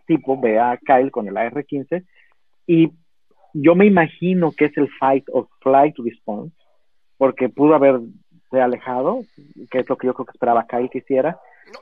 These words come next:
Speaker 2: y,
Speaker 1: pudo
Speaker 2: y
Speaker 1: haberse
Speaker 2: espérame, y también vamos a ser
Speaker 1: Ajá.
Speaker 2: aquí francos, aquí viene la otra parte, ¿sí? Es perfecta y absolutamente irresponsable estar destruyendo propiedad privada en otro
Speaker 1: Completamente de acuerdo.
Speaker 2: estado.
Speaker 1: No lo
Speaker 2: A ver,
Speaker 1: sí,
Speaker 2: ¿dónde
Speaker 1: no
Speaker 2: fue lo de Blake?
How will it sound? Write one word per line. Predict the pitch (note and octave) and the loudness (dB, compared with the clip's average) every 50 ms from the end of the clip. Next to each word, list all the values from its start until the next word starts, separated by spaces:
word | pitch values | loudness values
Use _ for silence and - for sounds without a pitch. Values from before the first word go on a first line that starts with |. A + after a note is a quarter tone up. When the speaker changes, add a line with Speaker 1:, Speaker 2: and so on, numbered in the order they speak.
| _ - | _ 0
Speaker 2:
y, | C#3+ D3 | 2 2
Speaker 1:
pudo | C#3 B2+ | 4 4
Speaker 2:
y | B2 A#2+ A2+ | 4 4 2
Speaker 1:
haberse | B2 A2+ G#2+ G#2+ A#3 | 2 0 -2 -4 -4
Speaker 2:
espérame, | C4 - A2+ A2 A#2 A2+ | -4 -4 -4 -4 -6 -8
y | A2 - | -10 -12
también | - D#3+ D3 D#3 D#3+ D3+ | -14 -14 -14 -14 -14 -14
vamos | E3+ F3+ F#3+ G3+ - | -14 -14 -14 -16 -20
a | A3 | -16
ser | - A3+ A3+ - - | -14 -14 -16 -16 -16
Speaker 1:
Ajá. | A#2 A#3+ C4 | -16 -16 -16
Speaker 2:
aquí | C4 - A3+ | -16 -18 -20
francos, | A3+ B3 C4+ C#4 _ _ - | -20 -20 -20 -20 _ _ -20
aquí | - - - D3+ | -20 -20 -20 -20
viene | C#3+ D#3 D#3+ E3 | -20 -18 -16 -16
la | D#3 | -16
otra | D3+ - F3+ F3 - | -16 -18 -20 -20 -20
parte, | A#3 B3+ - _ _ | -20 -20 -20 _ _
¿sí? | - - - F#3 _ _ _ _ _ _ - - - | -20 -20 -20 -20 _ _ _ _ _ _ -20 -20 -20
Es | - - - - _ - | -20 -18 -18 -18 _ -8
perfecta | E3+ D#3 D3 - - F#3+ G3+ G3 _ - B3 B3+ - _ _ | -8 -8 -8 -10 -12 -14 -14 -14 _ -12 -12 -12 -12 _ _
y | D3+ C#3+ | -16 -16
absolutamente | - - - - - D3+ D3 D3+ - - F3+ D#3 D#3 D#3 D3+ - F3 | -16 -16 -18 -20 -20 -20 -20 -20 -20 -20 -20 -20 -20 -20 -20 -20 -20
irresponsable | D#3+ D#3 D#3+ _ _ - D#3 D3 - D#3+ D3+ C#3 C3+ C3+ C#3+ _ _ _ _ _ _ _ _ _ _ | -20 -20 -20 _ _ -20 -20 -20 -18 -16 -16 -16 -18 -20 -20 _ _ _ _ _ _ _ _ _ _
estar | - F3 - - - - G3 F#3+ G3 | -14 -12 -12 -12 -10 -8 -6 -6 -8
destruyendo | F3+ G3+ G3 - - E3+ F3 D#3+ D#3+ E3 F3 F3+ F3 | -10 -16 -20 -20 -20 -20 -20 -20 -20 -18 -18 -20 -20
propiedad | - D#3+ D#3 _ - D#3+ D#3 D3 D3 - | -20 -20 -20 _ -20 -18 -16 -16 -18 -18
privada | - C#3+ D#3 D3 D3 - E3+ E3+ D#3 C#3 B2+ - _ _ _ _ _ - - - _ _ _ _ _ _ _ _ _ | -20 -20 -18 -14 -10 -10 -10 -10 -10 -14 -20 -20 _ _ _ _ _ -20 -20 -20 _ _ _ _ _ _ _ _ _
en | - B3 A#3+ A3 | -2 -2 -2 -2
otro | G3 G3 - - F#3 | -4 -6 -4 -4 -4
Speaker 1:
Completamente | C#4 C4 B3 - | -4 -2 0 0
de | D3+ | 0
acuerdo. | - - A3+ G3+ G#3 | 2 4 4 4 4
Speaker 2:
estado. | G#3 G#3 F3+ D#3+ C3+ B2 | 2 0 -4 -6 -4 0
Speaker 1:
No | B2 A#2+ B2+ | 2 4 4
lo | C#3 C#3 C#3+ D3 C#3+ _ _ _ - | 4 4 2 2 -2 _ _ _ -10
Speaker 2:
A | E3+ E3+ | -10 -8
ver, | E3+ F#3 F#3+ F3+ - | -6 -6 -8 -8 -10
Speaker 1:
sí, | - - | -12 -8
Speaker 2:
¿dónde | F#3+ G#3 - B3 A#3+ A#3+ | -4 -2 0 0 0 0
Speaker 1:
no | A#3+ | 0
Speaker 2:
fue | B3 B3 A#3 | 0 0 -2
lo | A#3 A3+ | -4 -8
de | G#3 G#3+ G3+ | -10 -10 -10
Blake? | E3+ G#3 G#3 G3+ - | -8 -8 -10 -10 -10